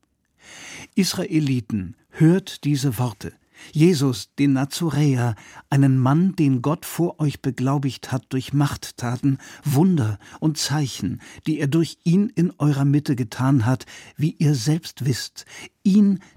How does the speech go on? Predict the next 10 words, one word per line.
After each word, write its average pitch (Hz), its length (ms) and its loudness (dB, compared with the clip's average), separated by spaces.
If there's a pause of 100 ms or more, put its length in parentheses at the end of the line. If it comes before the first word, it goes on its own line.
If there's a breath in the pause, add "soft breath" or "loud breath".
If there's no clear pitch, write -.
der 143 100 2
nach 131 180 0
Gottes 180 320 0
beschlossenem 156 840 0
Willen 165 300 2
und - 220 -4
Vorauswissen 131 920 -2
hingegeben 123 880 0
wurde, 107 280 -6 (380 loud breath)
habt - 260 -2